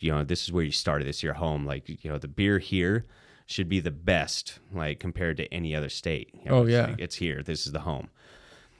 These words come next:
Speaker 1: Uh, after working at Uinta, uh, got a little bored there. Plus, like
Speaker 2: Did you get bored 'cause there wasn't a lot of room
Speaker 1: It
Speaker 2: for growth?
Speaker 1: it was, you know, it's a production facility.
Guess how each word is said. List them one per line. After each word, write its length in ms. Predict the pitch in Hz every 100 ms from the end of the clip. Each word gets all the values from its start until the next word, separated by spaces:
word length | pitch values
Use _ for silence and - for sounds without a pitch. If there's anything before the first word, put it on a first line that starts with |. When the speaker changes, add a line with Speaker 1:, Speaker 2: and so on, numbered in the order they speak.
| _ -
Speaker 1:
Uh, 40 | 87
after 240 | 92 104
working 340 | 98 104 101 92
at 100 | 69
Uinta, 640 | 87 117 127 90 80 82 -
uh, 300 | 82 76 73 - - -
got 160 | 104 107
a 40 |
little 200 | 107 101
bored 380 | 92 104 95 85
there. 440 | 92 87 87 87 90
Plus, 300 | 95 87 - -
like 180 | - 80
Speaker 2:
Did 160 | 160 143
you 80 | 147
get 100 | 120
bored 240 | 135 131
'cause 240 | 143 123
there 140 | 127 131
wasn't 280 | 131 123 127
a 40 |
lot 220 | 127 123
of 200 | 117 117
room 460 | 123 127 127 127 123
Speaker 1:
It 120 | 214
Speaker 2:
for 120 | 131
growth? 480 | 120 120 120 151 190
Speaker 1:
it 80 | 196
was, 200 | 196 170 180
you 120 | 151
know, 60 | 156
it's 120 | 156
a 20 |
production 480 | - 120 101 82 95
facility. 640 | 87 - 87 82 85 87